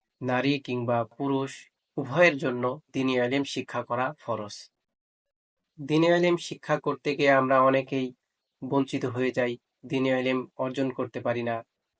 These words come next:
সন্তানকে দিনী এলেম শিক্ষা দিতে পারি না। এই দিনী এলেম থেকে বঞ্চিত হওয়ার বেশ কয়েকটি উল্লেখযোগ্য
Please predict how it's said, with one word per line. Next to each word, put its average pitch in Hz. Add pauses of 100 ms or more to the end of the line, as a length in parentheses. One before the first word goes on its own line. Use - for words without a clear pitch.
(640)
সন্তানকে 127 (340)
দিনী 131
এলেম 127
শিক্ষা -
দিতে 123
পারি 120
না। 117 (1700)
এই 151
দিনী 156 (100)
এলেম 185
থেকে 175
বঞ্চিত 147
হওয়ার 131 (380)
বেশ 139 (100)
কয়েকটি 131 (100)
উল্লেখযোগ্য 151